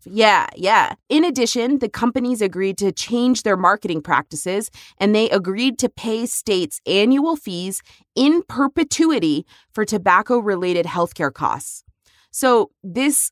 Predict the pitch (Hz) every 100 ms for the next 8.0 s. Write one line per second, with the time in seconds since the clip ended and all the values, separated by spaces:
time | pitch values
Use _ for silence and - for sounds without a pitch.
0 | - 233 220 185 190 - 185 180 160 196
1 | 196 202 202 185 190 196 - - 196 190
2 | 185 160 165 196 175 156 180 - 269 262
3 | 240 202 220 - 196 180 165 180 185 226
4 | 262 - - - 220 214 254 - 285 262
5 | 214 - 214 208 185 170 185 - 190 175
6 | 175 180 170 165 160 147 151 113 64 -
7 | 170 147 135 156 160 - 175 - 196 185